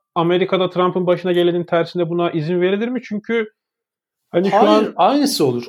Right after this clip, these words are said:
Speaker 2: aynısı olur, aynısı olur, aynısı olur. Avukatlar ordusu var abi. Bak, bak, bak,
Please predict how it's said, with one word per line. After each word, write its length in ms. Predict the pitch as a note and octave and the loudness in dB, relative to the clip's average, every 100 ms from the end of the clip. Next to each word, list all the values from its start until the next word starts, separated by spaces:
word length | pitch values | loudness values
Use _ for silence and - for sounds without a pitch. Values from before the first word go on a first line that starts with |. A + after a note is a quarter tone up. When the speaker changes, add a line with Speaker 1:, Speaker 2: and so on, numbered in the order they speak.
| - | -2
Speaker 2:
aynısı 460 | C4 G4+ G4+ - C3+ | -2 -2 -6 -4 -4
olur, 340 | - - - - | -4 -12 -18 -12
aynısı 480 | - - C4 - | -8 -8 -8 -8
olur, 380 | A#2 - - _ _ - | -8 -8 -18 _ _ -14
aynısı 460 | - - - - | -12 -10 -12 -14
olur. 340 | - - - - _ _ - | -18 -20 -20 -20 _ _ -2
Avukatlar 460 | C#3 E3+ F3 C4 | 2 2 0 0
ordusu 360 | A#3 G3+ - B3 | 0 0 -4 -2
var 80 | F#3+ | 0
abi. 300 | F3+ E3 D3+ | -2 -2 -2
Bak, 220 | E3+ F3+ | -2 -2
bak, 140 | A3 | -2
bak, 200 | F#3+ F#3+ | -2 -4